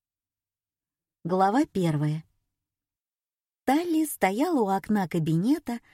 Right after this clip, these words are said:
обмахивая стекло метёлкой для пыли. Территорию усадьбы заливал яркий солнечный свет. Поместье Моллетов когда-то было монастырём. Многое изменилось с тех пор,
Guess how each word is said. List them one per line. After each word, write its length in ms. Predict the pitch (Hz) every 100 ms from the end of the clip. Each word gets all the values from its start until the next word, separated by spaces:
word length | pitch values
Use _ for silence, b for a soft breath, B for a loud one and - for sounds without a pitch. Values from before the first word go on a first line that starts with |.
| b b
обмахивая 800 | 185 180 208 190 - 160 160 160
стекло 500 | - 165 - 190 320
метёлкой 720 | 233 160 - 170 180 156 170
для 240 | 156 170
пыли. 440 | 165 170 151 147 147 _ _ _ _ _ _ _ -
Территорию 640 | 240 233 262 247 240 240
усадьбы 540 | 240 302 320 208 190
заливал 520 | 170 196 196 196 190 180
яркий 680 | 156 220 302 302 - 240
солнечный 880 | 220 - 185 196 185 170 - 175 175
свет. 460 | 156 - 151 151 151 - _ _ _ _ _ _ _ _ -
Поместье 540 | 285 311 294 - 254
Моллетов 580 | 285 381 247 165 165 -
когда-то 420 | 208 226 370 208
было 300 | 170 269 254
монастырём. 880 | 214 220 226 - 240 226 170 143 143 _ _ _ _ -
Многое 600 | 240 330 403 202 208 196
изменилось 640 | 170 196 196 196 175 175 -
с 100 | -
тех 300 | 170 160 -
пор, 300 | 220 277